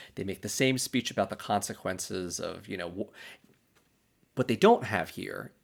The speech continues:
is, in this episode, is they talk about, "Oh, this is draconian," but, like, the morality of,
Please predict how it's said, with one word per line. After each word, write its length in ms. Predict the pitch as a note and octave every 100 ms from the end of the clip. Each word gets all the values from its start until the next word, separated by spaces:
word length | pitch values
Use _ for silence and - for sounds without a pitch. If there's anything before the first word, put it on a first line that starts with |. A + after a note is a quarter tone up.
| _
is, 480 | A#2 G#2 G#2 G2+ -
in 160 | - G2+
this 220 | - G3+
episode, 500 | G#2 - - F2+ F2
is 80 | G2+
they 100 | A2+
talk 240 | - D3
about, 280 | D3 B2 A2 -
"Oh, 160 | B2+
this 200 | G#2 B2+
is 80 | C3+
draconian," 840 | - - - G#3+ F#3+ F#2 D#2+ A2 - _ _ _ _ _ _ _ -
but, 240 | A2+ -
like, 340 | G#2 G2 - - _ _ _ _
the 160 | A2 A#2
morality 880 | A2 A2 G#2+ A#2+ D#3 C#3 G2+ G2
of, 260 | F#2 F2+ -